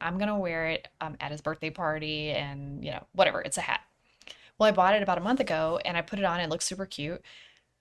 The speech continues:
but I haven't worn it because I just don't know. I'm like, "Uh, you know, I haven't really worn a hat in six years. I don't really know anybody in my sphere or my circle who wears hats like this. This is like, am I being a trendsetter? Am I copying people? This doesn't feel like me."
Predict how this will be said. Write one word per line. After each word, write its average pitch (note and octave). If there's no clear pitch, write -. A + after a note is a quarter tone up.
but F#3
I F3+
haven't F3
worn F#3+
it -
because F3
I D3+
just F3
don't G#3
know. B3+
I'm D#3
like, E3
"Uh, B3+
you C4
know, G3+
I -
haven't D4
really A3+
worn G3
a F3
hat E3+
in E3
six -
years. G3+
I F3
don't D#3
really D3+
know D#3
anybody E3+
in E3
my D#3
sphere D#3+
or -
my D3+
circle D3+
who D#3
wears D#3+
hats -
like D#3+
this. D#3
This E3+
is D#3+
like, D3+
am E3
I D#3
being D3+
a D3
trendsetter? G#3
Am D#3
I D3
copying E3+
people? D3
This D3
doesn't D3
feel D3+
like C#3+
me." G#3